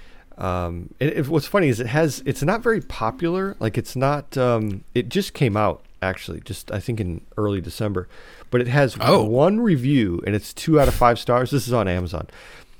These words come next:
Speaker 1: And the person just says that they don't like the art style, which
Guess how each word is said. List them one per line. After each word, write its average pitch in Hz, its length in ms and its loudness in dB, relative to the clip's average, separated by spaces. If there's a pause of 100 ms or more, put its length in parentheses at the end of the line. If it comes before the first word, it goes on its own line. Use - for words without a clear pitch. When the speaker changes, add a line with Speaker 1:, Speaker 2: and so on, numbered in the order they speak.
(120)
Speaker 1:
And 131 140 0
the - 60 6
person 147 340 8
just 120 240 0
says 120 220 6
that 113 100 0
they 110 80 4
don't 104 140 2
like 92 160 0
the 113 120 0
art 151 180 4
style, - 320 -10 (680)
which 151 400 2